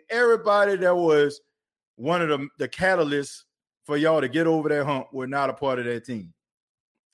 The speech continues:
I stand by that statement. And the most important qu-, uh, position on the field is the quarterback position. A team goes and, and they do not go depends on who the quarterback is.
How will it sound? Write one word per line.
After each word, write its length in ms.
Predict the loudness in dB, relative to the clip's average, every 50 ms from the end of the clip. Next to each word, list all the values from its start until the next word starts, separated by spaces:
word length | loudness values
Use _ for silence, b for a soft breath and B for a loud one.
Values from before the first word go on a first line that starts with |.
| _ _ -4
I 120 | -4 -4
stand 360 | -4 -4 -4 -2 -2 -2 0
by 140 | 0 0 0
that 160 | 0 -2 -6
statement. 380 | -8 -8 -8 -10 -10 -10 -16 _ _ _ _ _ _ _ _ _ _ _ _ _ _ _ _ _ _ _ _ _ _ _ _ _ _ _ _ -6
And 120 | -4 -2 -2
the 40 | 2
most 260 | 2 2 2 2 -2
important 440 | -6 -6 -2 -2 0 0 -2 -4 -6
qu-, 180 | -8 -8 -4
uh, 160 | -2 -4 -4
position 460 | -4 -4 -6 -4 -4 -4 -4 -4 -6 -6
on 140 | -4 -4
the 60 | -6 -6
field 320 | -6 -4 -2 -2 0 -2
is 120 | -4 -6
the 80 | -6 -12
quarterback 560 | -6 -4 -2 0 0 -2 -2 -4 -4 -4 -6
position. 420 | -8 -12 -12 -10 -12 -12 -14 -18 _ _ _ _ _ _ _ _ _ _ _ -12
A 60 | -10
team 640 | -8 -4 -2 0 0 0 0 0 -2 -4 -6 -10 -4
goes 680 | 0 2 2 4 4 2 2 2 0 -4 -10 -16 -20 _ _ _ _ _ _ _ _ _ _ _ _
and, 360 | -6 -4 -4 -4 -4 -6 -10 -12 -12
and 240 | -10 -10 -8 -6 -6
they 160 | -6 -6 -6
do 200 | -6 -8 -8 -6
not 340 | -2 -2 -2 -2 -2 -4 -6
go 340 | -4 -4 -4 -6 -8 -14 _ _ _ _ _ _ _ _ _ _ _ _ _ -10
depends 440 | -8 -8 -4 -2 -2 -2 -2 -2 -2
on 160 | -4 -4 -4
who 100 | -4 -6
the 60 | -6
quarterback 560 | -6 -6 -4 -4 -4 -4 -4 -8 -10 -12 -12 -14
is. 240 | -16 -18 -18 -20